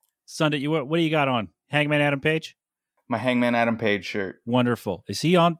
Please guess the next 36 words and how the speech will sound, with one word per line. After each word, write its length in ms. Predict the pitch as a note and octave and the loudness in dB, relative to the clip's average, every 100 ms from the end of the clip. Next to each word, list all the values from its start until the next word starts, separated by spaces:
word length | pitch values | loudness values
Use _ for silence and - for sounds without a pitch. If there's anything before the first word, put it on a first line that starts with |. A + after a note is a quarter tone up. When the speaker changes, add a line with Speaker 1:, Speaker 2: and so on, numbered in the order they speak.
| _ | _
Speaker 1:
Is 140 | A2 - | -12 -6
he 100 | F#3 | -4
even 260 | F#3 D#3 | -2 0
on 140 | B2 D3 | 0 -2
this 160 | D#3 | -6
card? 220 | - E3+ - - - - - D3 | -8 -10 -12 -20 -20 -20 -12 -4
<laughs> 0 | D#3+ D3 F3+ | -2 -2 -2
As 200 | C3+ E3 | 0 2
of, 160 | E3+ C#3 C3+ - | 2 2 -4 -6
Speaker 2:
<laughs> 120 | - | -2
Speaker 1:
uh, 160 | F3 B2 A#2 | -2 -2 -6
so 400 | F3+ F3+ F3 - _ _ - | -2 -2 -2 -8 _ _ -6
let 180 | E3+ G#3 | -2 0
me 140 | G#3+ | 0
just 240 | E3+ F#3 | 0 -2
say, 280 | - D#3 C#3 | 0 2 2
we're 220 | C3 C3+ | 0 -2
doing 220 | C3+ F3 E3 | 0 2 2
this 180 | D#3 C#3+ | 0 0
at 120 | A#2+ | 0
noon 280 | D3 E3+ D#3+ | 0 2 2
on 180 | C#3+ | 0
Wednesday. 580 | C3+ C3+ B2 A2 F#2 F2+ _ _ _ | 2 0 0 -2 -2 -6 _ _ _
So 280 | - B2+ A#2+ | 0 2 2
Dynamite 460 | C#3 D#3+ D#3+ D#3 | 2 2 2 0
and 80 | C3 | 0
Rampage 480 | D3 C#3 C#3 B2+ A#2 | 0 0 2 0 -2
for 140 | B2+ | -6
the 80 | A#2+ | -6
go 180 | A2+ C3+ | 0 2
home 240 | C#3+ C3+ | 2 0
week 180 | B2 A2+ | -2 0
hasn't 240 | B2 B2 A#2+ | -2 -2 -2
happened 320 | B2 A#2 G2+ | -2 -2 -8
yet. 220 | F2+ - _ _ _ _ | -10 -14 _ _ _ _
So 560 | - B2+ A2+ G#2+ G#2 | -2 2 2 2 -2